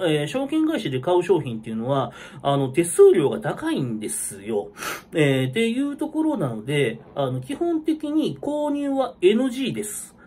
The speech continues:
はい。えー、それはもう、あの、どこの専門家に言っても、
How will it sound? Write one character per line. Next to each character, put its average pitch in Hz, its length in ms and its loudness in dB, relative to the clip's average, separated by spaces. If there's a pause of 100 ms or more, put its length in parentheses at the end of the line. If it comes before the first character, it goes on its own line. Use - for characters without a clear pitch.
(120)
は 131 180 0
い。 - 140 -6 (420)
え 151 440 6
ー、 - 20 2
そ 302 160 -4
れ 302 60 4
は 294 60 6
も 247 320 2
う、 - 0 -
あ 160 100 2
の、 139 640 2
ど 185 140 2
こ 311 100 -2
の 311 100 0
専 294 220 -2
門 294 180 -2
家 277 120 0
に 254 100 0
言 254 80 -4
っ 220 60 -10
て 131 160 -6
も、 123 320 -2